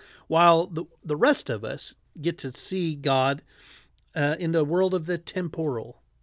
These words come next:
The world wants us to strive t-,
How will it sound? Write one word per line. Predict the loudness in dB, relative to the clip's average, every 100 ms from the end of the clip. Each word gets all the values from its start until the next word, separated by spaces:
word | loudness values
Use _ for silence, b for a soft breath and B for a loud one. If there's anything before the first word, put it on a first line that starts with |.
| _ _ _ _ _ _ _ _ _ _ _ _
The | 4
world | 6 6 6
wants | 2 2 0
us | -2
to | -2 -4
strive | -4 0 2 4 4 0
t-, | -10